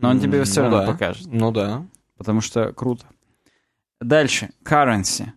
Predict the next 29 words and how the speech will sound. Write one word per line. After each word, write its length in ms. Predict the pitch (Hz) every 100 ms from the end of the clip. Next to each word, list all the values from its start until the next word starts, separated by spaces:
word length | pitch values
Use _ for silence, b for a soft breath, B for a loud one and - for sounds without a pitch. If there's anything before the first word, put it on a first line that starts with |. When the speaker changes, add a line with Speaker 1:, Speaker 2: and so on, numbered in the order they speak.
| _ _
Speaker 1:
опять 400 | 117 113 123 110
же. 160 | - - - _ _ _ _ _ -
Евро, 720 | 117 131 151 120 104 - - _
молдаванское 1000 | - 117 120 123 127 135 123 - 113 113 101
лео. 640 | 127 131 127 120 90 92 _ _ _ _ _ _ _ _ _ _ _ - - _ _ _
Молдаване, 640 | 123 127 127 135 139 123 107
если 200 | - 117
вы 80 | 120
нас 160 | 120
слушаете, 360 | - 147 - 117
что 220 | - - 143
у 40 |
вас 120 | 156
за 160 | 113 107
валюта? 320 | 107 101 -
Просто 340 | - 117 - 113
интересно. 460 | 104 113 104 -
Я 180 | 92 123
понятно, 320 | 127 151 208
что 160 | - -
я 40 |
могу 200 | 127 120
загуглить, 540 | 123 123 117 113 151 -
но 60 | 127
Speaker 2:
Лев, 140 | 123
Speaker 1:
хочется, 220 | 131 -
Speaker 2:
ну, 80 | 135
наверное, 400 | 123 110 107
Speaker 1:
хочется 40 | 98